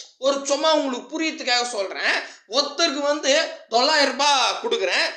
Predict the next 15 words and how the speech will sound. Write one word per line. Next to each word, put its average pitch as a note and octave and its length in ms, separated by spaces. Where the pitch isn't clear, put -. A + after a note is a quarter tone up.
இன்னொருத்தருக்கு D4+ 920
அறுநூறு B3+ 500
ரூபாய் B3+ 320
கொடுக்குறேன். G3+ 280
ஏன்னா C#4 160
என்கிட்ட C#4+ 240
ஆயிரத்தி C4+ 400
ஐநூறு B3 180
ரூபாய் A3+ 160
தான் B3 160
இருக்குது, A3 240
அதை G#3+ 240
ரெண்டு B3+ 280
பேருக்கு C#4 480
பிரிச்சு C4+ 540